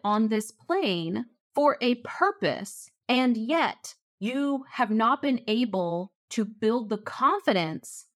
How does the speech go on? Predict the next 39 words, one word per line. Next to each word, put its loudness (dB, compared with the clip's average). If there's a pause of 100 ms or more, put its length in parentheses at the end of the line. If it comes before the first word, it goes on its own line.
(120)
that 0 (260)
that 4
is 4
real, -2 (200)
that -2
your 0
gifting 0
is 2
real, -2 (260)
then 6
you 4
will 0
not 2
lean 2
into 0
it, -10 (240)
then 2
you 0
will 2
not 2
express -2
it. -16 (260)
And 6
then, 2 (300)
well, 4
look -2
at -4
the 2
state -2
of -2
the 2
world. 0 (300)
People 4
are 6
more 0
unfulfilled -2
than 0
ever, 0 (280)
disconnected, 0